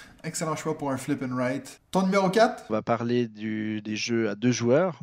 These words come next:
Speaker 2: parce que j'ai la chance d'avoir une femme qui est très joueuse, donc on fait beaucoup, beaucoup de parties, euh,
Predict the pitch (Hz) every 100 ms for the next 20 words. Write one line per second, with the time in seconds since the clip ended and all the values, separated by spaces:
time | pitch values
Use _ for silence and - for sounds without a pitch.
0 | 131 113 - 110 110 107 107 131 127 113
1 | 107 107 107 - 113 110 104 - 104 104
2 | 101 _ _ _ _ _ _ - 123 131
3 | 127 123 107 107 110 - 104 120 - 127
4 | 123 123 - 113 - - 113 107 101 98